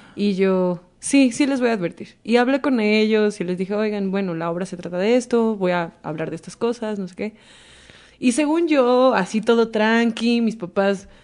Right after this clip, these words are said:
son muy, muy progres, según yo.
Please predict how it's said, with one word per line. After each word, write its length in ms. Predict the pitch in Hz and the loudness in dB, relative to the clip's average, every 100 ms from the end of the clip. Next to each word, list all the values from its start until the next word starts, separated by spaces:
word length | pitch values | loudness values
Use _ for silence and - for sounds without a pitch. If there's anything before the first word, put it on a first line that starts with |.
| _ - | _ -12
son 800 | - 202 202 190 180 165 160 180 | -6 -2 -2 -2 -4 -6 -8 -6
muy, 460 | 185 185 180 175 | -2 -2 -2 -4
muy 300 | 196 196 196 | -2 2 2
progres, 640 | 196 - 208 202 208 208 202 | 0 0 4 6 6 2 2
según 320 | 180 185 190 | 0 0 2
yo. 580 | 196 202 214 220 220 | 2 2 2 0 -2